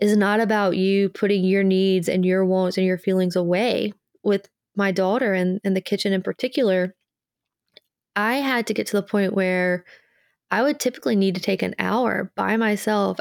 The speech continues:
outside, and that may be laying quietly, or maybe it was being in the hammock and listening to music or reading a book, whatever it was that I needed to be grounded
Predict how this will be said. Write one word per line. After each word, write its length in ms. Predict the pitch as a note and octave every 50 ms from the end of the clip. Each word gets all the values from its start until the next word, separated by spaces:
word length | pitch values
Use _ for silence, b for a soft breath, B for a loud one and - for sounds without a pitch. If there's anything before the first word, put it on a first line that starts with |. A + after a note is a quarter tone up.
| -
outside, 840 | - F#3+ G3 G#3 G3+ G3 - - - G3+ G3+ G#3 G#3 G3+ G3 F#3+ F#3
and 160 | F#3+ F#3 F#3+
that 140 | F#3+ F#3+ G3+
may 200 | G3+ G3+ G3+ G3
be 420 | F#3 G3 G3 F#3+ F#3+ F#3+ F#3+ F#3+ b b b b b b b b b b b b b b b b b _
laying 360 | - F#3+ F#3+ F3+ F#3+ G3+ G#3+
quietly, 600 | G#3 - - A#3 A#3+ B3 A#3+ A#3 - G#3 G3 F#3
or 100 | F#3 F3+
maybe 500 | F3+ F#3 F3+ F#3 F#3+ G3+ G3+ G3+ G3+ G3+
it 100 | G3 G3
was 300 | F#3+ G3 G3 G3 G3 F#3+ - G3
being 240 | F3+ G3+ G3 G3+ G#3
in 80 | G#3+
the 60 | A3 G#3+
hammock 420 | G#3 A#3 A#3+ A#3+ A#3 A#3 G#3+ -
and 100 | F#3+ F#3+
listening 320 | F#3 F#3+ - - G3+ G3+
to 100 | G3+ -
music 460 | G#3+ G#3+ G#3+ A3+ A3+ G#3 G3 G3 F#3+ -
or 140 | G3 F#3+ F#3
reading 340 | F3+ F#3 F#3+ F#3+ G3+ G3 G3
a 60 | G3
book, 280 | F#3+ - G3 F#3 F3+ -
whatever 380 | F#3+ F#3+ A3 B3+ B3 B3+ A3
it 80 | F#3+ F#3
was 240 | F#3 F#3 F3+ F3 F3
that 100 | F3+ F3
I 80 | F#3
needed 300 | F3+ F3+ F#3 F#3 F#3 F#3
to 80 | F3+ F3+
be 100 | F3+ E3+
grounded 640 | - - F3+ F#3 A3 B3+ A#3 G#3 F#3 F3+ F#3 F#3